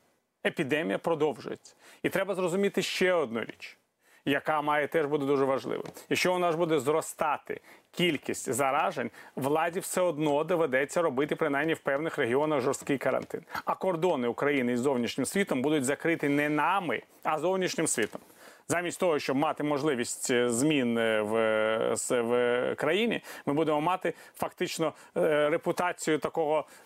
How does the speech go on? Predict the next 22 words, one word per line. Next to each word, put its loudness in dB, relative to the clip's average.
е, 2
заразного 0
такого 2
табору -2
в 0
центрі -2
Європи. 0
Це -2
дуже 2
небезпечно. -4
Однак -2
найважливіше, 0
що 0
я 0
хотів -4
вам -2
сказати, -4
криза -2
почалася -2
не -2
з -6
коронавірусу. -4